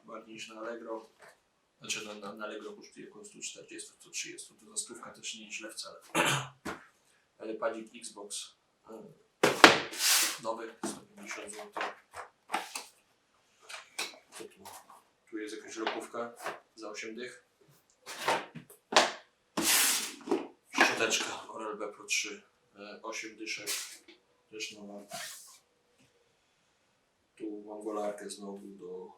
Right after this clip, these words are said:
włosów, e, za dwie stówki. Tu są jakieś lokownice, dwie sztuki, to jakieś firmy no name, ale po osiem dyszek pewnie uda się sprzedać.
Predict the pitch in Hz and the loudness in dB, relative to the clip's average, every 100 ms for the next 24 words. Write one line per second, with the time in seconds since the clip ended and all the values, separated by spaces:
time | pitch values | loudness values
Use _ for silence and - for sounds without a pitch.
0 | _ - 98 - - - - - _ 104 | _ -12 -6 -6 -6 -12 -20 -20 _ -18
1 | 101 110 110 107 - 107 - 113 104 _ | -12 -10 -8 -8 -8 -10 -12 -20 -20 _
2 | _ - - - _ _ _ _ _ - | _ -8 -8 -12 _ _ _ _ _ -20
3 | - - - - - - - 160 147 123 | -20 -20 -20 -20 -20 -18 -4 -2 0 -2
4 | 113 110 - - - 113 110 110 104 180 | -4 -4 -4 -2 -2 -2 -4 -6 -6 -6
5 | - 113 107 107 - - - 107 107 110 | 0 2 2 0 -8 -12 -12 -12 -12 -10
6 | - - 107 107 104 104 101 98 101 - | -10 -6 -6 -4 -6 -6 -6 -6 -10 -16
7 | _ _ - 139 - 120 113 107 107 - | _ _ -8 -4 -2 -2 -4 -4 -8 -8
8 | 101 98 - 98 - - - - - _ | -8 -12 -14 -12 -12 -10 -12 -12 -12 _
9 | _ - - - - - - - - - | _ -14 -14 -12 -8 -6 -6 -2 2 2
10 | - - | 2 -4